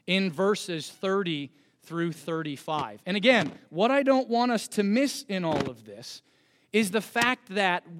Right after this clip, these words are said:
regardless of all the players that are involved in this, the Jerusalem Council, Judas, Silas, Paul, and Barnabas, who's the hero?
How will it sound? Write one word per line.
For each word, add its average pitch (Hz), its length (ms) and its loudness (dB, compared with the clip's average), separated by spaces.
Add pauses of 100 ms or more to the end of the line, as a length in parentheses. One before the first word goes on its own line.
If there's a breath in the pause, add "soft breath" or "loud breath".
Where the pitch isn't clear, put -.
(140)
regardless 220 640 2
of 233 120 2
all 247 140 2
the 196 120 0
players 220 560 -2
that 214 120 -2
are 202 120 0
involved 175 440 -2
in 131 140 -4
this, - 180 -18
the 139 100 -16
Jerusalem 185 540 -6
Council, 95 540 -6 (320 soft breath)
Judas, 190 420 0
Silas, 180 500 0
Paul, 180 320 -6
and 175 120 -8
Barnabas, 123 480 -12 (380 soft breath)
who's 262 360 0
the 214 80 -2
hero? 220 480 -6